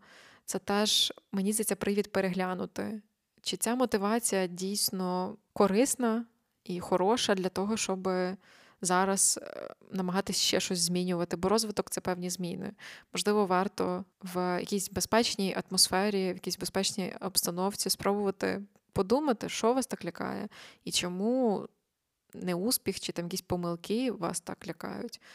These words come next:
Можливо, це просто голоси з минулого, з якихось більш ранніх часів, і зараз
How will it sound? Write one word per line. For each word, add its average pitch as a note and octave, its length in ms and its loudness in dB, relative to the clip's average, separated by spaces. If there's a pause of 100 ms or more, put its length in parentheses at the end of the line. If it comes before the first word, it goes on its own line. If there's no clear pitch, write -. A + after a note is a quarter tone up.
(260)
Можливо, G3 260 2
це G#3 120 0
просто G3+ 300 0
голоси F#3+ 400 2
з G#3 60 0
минулого, G3 520 2
з F3 40 0
якихось F3 300 -4
більш F#3 260 -4
ранніх F#3+ 300 -2
часів, G#3+ 560 -2
і F3 180 -4
зараз F#3+ 500 2